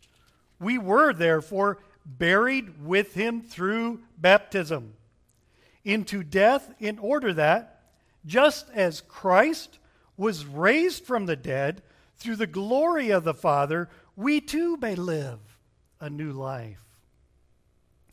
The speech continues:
For if we have been united with him in death, like his, we will certainly also be united with him in a resurrection like his.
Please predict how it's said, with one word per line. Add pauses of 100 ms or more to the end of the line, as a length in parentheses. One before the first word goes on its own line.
(720)
For
if
we
have
been
united
with
him
in
death, (760)
like
his, (460)
we
will
certainly
also
be
united
with
him
in
a
resurrection (420)
like
his.